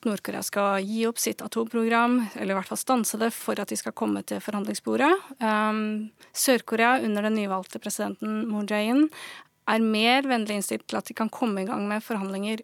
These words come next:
uten at disse betingelsene er absolutt. Ehm, så nå er jo spørsmålet, ehm, jeg tror det som blir resultatet av det her er en ny, en sjette atomprøvesprengning.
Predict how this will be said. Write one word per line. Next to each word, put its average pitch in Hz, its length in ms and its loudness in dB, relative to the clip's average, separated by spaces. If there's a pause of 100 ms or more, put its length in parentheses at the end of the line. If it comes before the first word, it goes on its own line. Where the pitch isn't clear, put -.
uten 220 460 -4
at - 100 -10
disse - 240 -4
betingelsene 202 640 -6
er 226 80 -6
absolutt. - 560 -4 (720)
Ehm, 208 640 0 (400)
så - 180 4
nå 247 140 6
er 226 80 6
jo 226 100 2
spørsmålet, 214 640 -2 (100)
ehm, 214 720 -4
jeg 240 380 4
tror 247 240 2
det 208 140 6
som 226 180 0
blir 208 140 0
resultatet 208 520 -6
av 220 80 -2
det 214 100 -2
her 208 160 0
er 202 160 0
en 202 140 -2
ny, 202 260 -2 (540)
en 208 100 -2
sjette - 380 -4
atomprøvesprengning. 202 840 -6